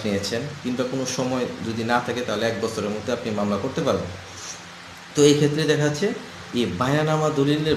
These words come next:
বৈধতা থাকাকালীন অবস্থায় উনি যদি মামলা করেন তাহলে কিন্তু ওই দলিলটি বাতিল হয়ে যাবে। বায়নানামা দলিল যিনি করেছেন ওনাকে বিজ্ঞ আদালত দলিল করে ওনাকে সম্পত্তি দিয়ে দিবে। তো এই জন্য বায়নানামা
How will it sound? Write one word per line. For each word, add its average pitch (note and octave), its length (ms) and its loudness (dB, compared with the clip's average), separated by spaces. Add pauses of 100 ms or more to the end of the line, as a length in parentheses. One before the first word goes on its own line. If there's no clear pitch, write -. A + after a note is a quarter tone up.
(100)
বৈধতা D3 340 0
থাকাকালীন D3 560 2
অবস্থায় C#3 420 0
উনি B2 100 -2
যদি A#2 180 -2
মামলা A#2+ 340 2
করেন A2+ 320 0
তাহলে A#2 300 0
কিন্তু D3 380 2 (1000)
ওই E3 220 8
দলিলটি D3 380 6
বাতিল B2 360 2
হয়ে G#2+ 160 2
যাবে। B2 340 2
বায়নানামা B2+ 460 2
দলিল A#2 320 -2
যিনি A2 220 -2
করেছেন C3+ 320 0
ওনাকে A2+ 300 0
বিজ্ঞ G#2+ 260 -2
আদালত A#2+ 360 2
দলিল A2 240 -2
করে B2 100 -2
ওনাকে A2 360 -2
সম্পত্তি G2+ 340 -6
দিয়ে B2+ 120 6
দিবে। F#2 260 0 (640)
তো B2+ 80 0
এই B2 100 4
জন্য C#3+ 440 4 (420)
বায়নানামা C3+ 540 4